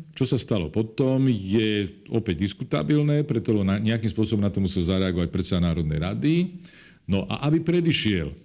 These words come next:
takýmto škaredým veciam, ktoré si myslím, že mediálne nikomu nepro-, nepris-, ne-, teda, ako neprospievajú, iba,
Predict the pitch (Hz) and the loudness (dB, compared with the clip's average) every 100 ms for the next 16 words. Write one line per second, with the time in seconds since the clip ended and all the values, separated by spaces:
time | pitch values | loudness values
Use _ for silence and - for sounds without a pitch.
0 | _ _ - _ 101 101 113 104 - 101 | _ _ -20 _ -4 -2 0 0 0 0
1 | 92 90 - - _ _ _ _ _ _ | 0 0 -4 -16 _ _ _ _ _ _
2 | _ _ _ _ _ _ _ _ - - | _ _ _ _ _ _ _ _ -10 -4
3 | 120 123 123 117 113 110 117 110 110 117 | -2 0 2 2 2 0 0 2 4 2
4 | 113 - - - 110 104 101 95 - - | 0 -6 -20 -4 0 2 4 0 -2 -2
5 | 95 90 92 90 92 92 95 92 90 87 | 0 0 0 2 2 2 2 2 0 2
6 | 82 95 107 92 92 92 101 101 107 110 | 2 0 0 0 0 0 0 2 0 0
7 | - 107 104 101 85 101 92 90 95 95 | -2 0 2 2 0 0 2 0 -2 -2
8 | 98 98 95 113 120 120 117 123 120 117 | -4 -2 0 0 -2 2 2 4 2 2
9 | 110 98 | 0 0